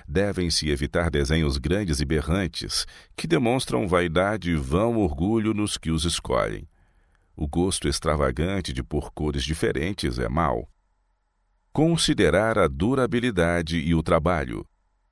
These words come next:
Nossas roupas, conquanto modestas e simples,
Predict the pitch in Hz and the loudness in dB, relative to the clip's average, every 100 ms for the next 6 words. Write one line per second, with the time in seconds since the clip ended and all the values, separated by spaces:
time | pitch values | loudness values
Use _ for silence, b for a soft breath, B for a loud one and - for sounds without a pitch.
0 | _ _ _ _ _ - - 151 117 82 | _ _ _ _ _ -6 -2 0 0 0
1 | 98 120 85 65 60 - 67 64 - 90 | 2 0 0 -4 -4 -6 -6 -6 -4 -4
2 | 78 67 62 82 85 - 65 67 - 95 | -4 -4 -4 -4 -4 -4 -6 -4 -4 -6
3 | 82 57 - | -8 -6 -4